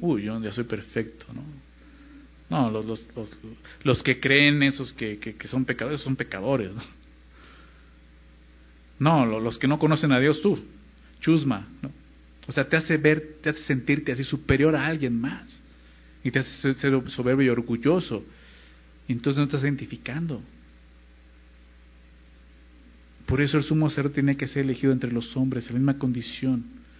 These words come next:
El día de hoy todos nosotros, aunque hemos sido rescatados por la gracia de Dios,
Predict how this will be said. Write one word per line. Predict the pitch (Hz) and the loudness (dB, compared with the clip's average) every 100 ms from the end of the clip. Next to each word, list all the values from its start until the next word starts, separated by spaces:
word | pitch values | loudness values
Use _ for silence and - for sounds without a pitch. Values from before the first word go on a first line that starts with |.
| - - | -20 -12
El | 127 | 0
día | 143 | 4
de | 151 | 8
hoy | 156 156 | 6 6
todos | 156 185 143 117 135 | 0 2 2 0 -4
nosotros, | 120 135 123 120 - - - - - - | -2 -2 -4 -8 -10 -18 -20 -20 -20 -6
aunque | 131 127 143 135 131 - - - - - - | -4 2 4 4 2 -10 -20 -20 -20 -20 -14
hemos | - 160 165 | -4 -2 0
sido | 165 160 | 2 2
rescatados | 156 - 127 143 147 - | 2 0 -2 0 0 0
por | 135 | -2
la | 123 | 0
gracia | 127 160 180 | 0 -2 0
de | 151 | 0
Dios, | 123 113 107 - | 0 -2 -4 -10